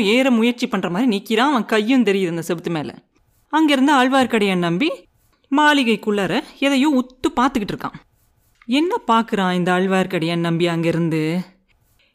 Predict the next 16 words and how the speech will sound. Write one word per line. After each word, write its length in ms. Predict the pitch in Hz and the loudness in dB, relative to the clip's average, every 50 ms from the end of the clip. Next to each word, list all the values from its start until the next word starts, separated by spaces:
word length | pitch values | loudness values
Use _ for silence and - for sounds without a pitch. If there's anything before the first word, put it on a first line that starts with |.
| _ _ - | _ _ -8
நல்ல 460 | 170 165 170 180 214 247 277 320 339 | -6 -4 -2 0 2 2 2 2 2
எண்ணத்தோட 580 | 285 233 226 240 262 285 277 - 277 285 285 294 294 277 269 - - - _ | 2 4 4 4 2 2 2 2 2 2 2 2 2 2 0 -2 -4 -8 _
அவன் 220 | - 196 180 160 - | -4 -4 -4 -2 0
பார்த்தாலும் 560 | 185 185 208 226 - 285 277 262 247 220 180 | 0 0 0 0 2 2 2 4 2 2 2
கூட 140 | 196 196 220 294 539 571 - - - _ - | 2 2 2 2 0 -2 -4 -8 -20 _ -8
இதுல 220 | 175 175 180 185 185 | -4 -2 0 2 2
ஏதோ 240 | 196 196 196 247 262 294 320 311 320 | 2 2 2 2 2 2 2 0 0
கெட்ட 340 | - 214 - - - - 311 | 0 -2 -2 -2 -2 0 2
நோக்கம் 360 | 285 240 254 277 277 277 254 | 4 4 4 2 2 2 0
இருக்க 180 | 226 220 226 202 | 2 2 0 0
மாதிரி 300 | 196 208 214 254 226 190 | 0 0 0 0 0 -2
தெரியுது. 440 | 185 180 160 160 156 143 139 143 165 180 _ _ _ _ _ _ _ _ _ _ - | -2 -4 -4 -4 -4 -4 -6 -6 -8 -8 _ _ _ _ _ _ _ _ _ _ -10
"ஆஹா, 400 | 175 170 170 156 165 190 156 160 170 185 233 - - _ _ _ _ _ _ _ _ _ _ _ _ - | -8 -8 -8 -6 -6 -4 -2 -2 -2 -2 -4 -6 -12 _ _ _ _ _ _ _ _ _ _ _ _ -8
நம்ம 220 | 175 165 160 170 165 | -6 -4 -2 -2 -2
நண்பன் 500 | 160 170 175 196 220 226 254 240 233 196 | -2 0 0 0 2 2 2 2 2 2
நம்மளுக்காக 600 | 175 180 175 175 175 - 202 208 247 254 294 | 2 0 -2 -4 -4 -2 -2 -2 0 0 -2